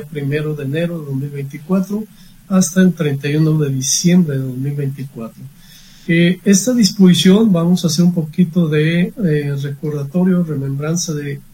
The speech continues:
cuál es su origen, su sustento, por qué existe, cuál es la razón de existir y qué fundamento, es decir,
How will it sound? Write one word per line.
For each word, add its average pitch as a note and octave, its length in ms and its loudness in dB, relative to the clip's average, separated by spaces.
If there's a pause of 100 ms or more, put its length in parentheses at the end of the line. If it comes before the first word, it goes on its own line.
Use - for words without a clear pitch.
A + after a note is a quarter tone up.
(120)
cuál F3+ 360 2
es F3 120 2
su D3+ 280 -4
origen, F3 400 2
su E3 160 -8
sustento, D#3+ 680 -8
por D#3 240 -8
qué D#3 100 -6
existe, D#3+ 680 -2
cuál D#3 200 -2
es D#3 60 0
la D3+ 140 -4
razón C#3 460 -4
de D3+ 80 -4
existir E3+ 500 -2 (500)
y A3 340 2
qué - 180 -2
fundamento, F3+ 800 0
es D#3 140 0
decir, E3+ 500 0